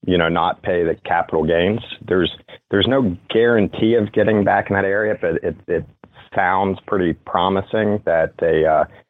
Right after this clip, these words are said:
a position would open up with the, the company that, uh,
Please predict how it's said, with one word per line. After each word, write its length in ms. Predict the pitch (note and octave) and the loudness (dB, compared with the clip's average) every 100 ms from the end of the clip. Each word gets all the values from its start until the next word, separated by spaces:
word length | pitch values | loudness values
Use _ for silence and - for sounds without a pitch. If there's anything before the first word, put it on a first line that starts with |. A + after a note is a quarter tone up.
| _ - | _ -6
a 60 | - | -6
position 640 | - D#2+ E2+ F2+ - F2+ | -2 0 0 0 0 0
would 100 | E2+ | 0
open 300 | F2 F2 F2 | 0 -2 -6
up 340 | F2 F2+ - | -6 -8 -8
with 120 | D2+ - | -8 -4
the, 300 | D#2+ D#2+ - - | -2 -2 -6 -8
the 80 | D#2+ | -6
company 460 | F#2 E2 F2+ E2 | -4 -4 -2 -2
that, 240 | D#2+ D#2+ - - | 0 -2 -2 -2
uh, 260 | D#2 D#2 | 0 0